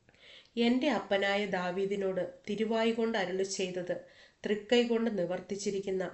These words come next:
ഇസ്രായേലിൻ്റെ ദൈവമായ യഹോവ വാഴ്ത്തപ്പെട്ടവൻ. എൻ്റെ ജനത്തെ മിസ്രയീം ദേശത്ത് നിന്ന് കൊണ്ടുവന്ന നാൾ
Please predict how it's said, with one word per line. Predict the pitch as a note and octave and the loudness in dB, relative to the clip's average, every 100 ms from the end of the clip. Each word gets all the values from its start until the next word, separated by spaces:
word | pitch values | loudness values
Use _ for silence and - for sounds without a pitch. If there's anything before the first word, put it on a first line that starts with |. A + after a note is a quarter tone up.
| - | -8
ഇസ്രായേലിൻ്റെ | F#3 - F#3+ G3 G#3 G#3+ A3 | -10 -4 -2 -2 -2 -2 -2
ദൈവമായ | F3 E3+ F3+ F#3+ F#3 F#3 | -2 -2 -2 -2 -4 -2
യഹോവ | E3+ E3 F3 F3 - - | -4 -4 -4 -4 -6 -6
വാഴ്ത്തപ്പെട്ടവൻ. | E3+ E3+ F3 F#3+ F3 E3+ D#3+ D3 - _ - - - - - | -4 -4 -4 -4 -4 -6 -6 -8 -12 _ -20 -20 -20 -20 -6
എൻ്റെ | A3 A3+ B3 C4 | -2 2 4 4
ജനത്തെ | G#3+ F#3+ F#3+ G3 F3 - | 4 2 2 2 -2 -2
മിസ്രയീം | G3 F#3+ G#3 A3 B3 | -2 -2 2 2 2
ദേശത്ത് | F#3 F3+ F#3 G3 A3 | 0 -2 -2 -2 -2
നിന്ന് | G#3 G#3 G#3 | 0 0 0
കൊണ്ടുവന്ന | F#3 F3 G3 G3 G3+ G#3 | 0 0 0 0 0 -2
നാൾ | F3 E3 | -2 -2